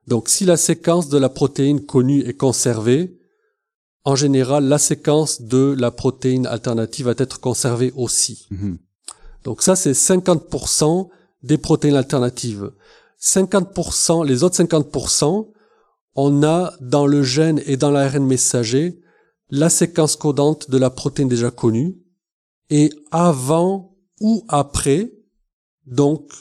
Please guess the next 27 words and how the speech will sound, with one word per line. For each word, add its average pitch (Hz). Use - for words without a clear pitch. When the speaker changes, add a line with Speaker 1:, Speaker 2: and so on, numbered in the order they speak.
Speaker 1:
ne 131
chevauchant 131
pas 175
la 131
Speaker 2:
Ok. 127
Speaker 1:
séquence 139
codante 135
de 113
la 120
protéine 127
de 117
référence, 110
on 196
a 180
la 185
séquence 160
codante 139
pour 156
la 135
protéine 139
alternative. 120
Speaker 2:
Qui 135
reste 135
malgré 123
tout 147
préservée, 104
euh, 90